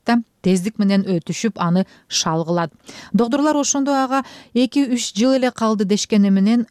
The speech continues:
бул оор дарт менен профессор элүүдөн көп жыл жашады. Маркум бетиндеги эле булчуңдарын кыймылдата алгандыктан, ал жерге атайын датчик бекитилип, анын жардамы менен компьютерди башкара алчу. Сексен бешинчи жылы өпкөсү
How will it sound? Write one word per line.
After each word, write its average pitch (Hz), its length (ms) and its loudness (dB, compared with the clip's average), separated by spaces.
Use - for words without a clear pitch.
бул 196 300 -2
оор 202 260 2
дарт 185 400 -4
менен 180 240 0
профессор 226 640 -2
элүүдөн 202 560 2
көп 196 240 -4
жыл 165 240 -4
жашады. 170 640 -4
Маркум 262 420 0
бетиндеги 226 540 0
эле 277 160 -2
булчуңдарын 220 640 0
кыймылдата 208 560 0
алгандыктан, 214 680 -2
ал 233 140 2
жерге 233 320 -2
атайын 214 460 0
датчик 190 480 -2
бекитилип, 196 680 -4
анын 190 260 2
жардамы 190 460 -2
менен 180 240 -2
компьютерди 170 640 -4
башкара 165 480 -4
алчу. 165 320 -4
Сексен 262 340 2
бешинчи 220 400 0
жылы 190 400 2
өпкөсү 190 320 -4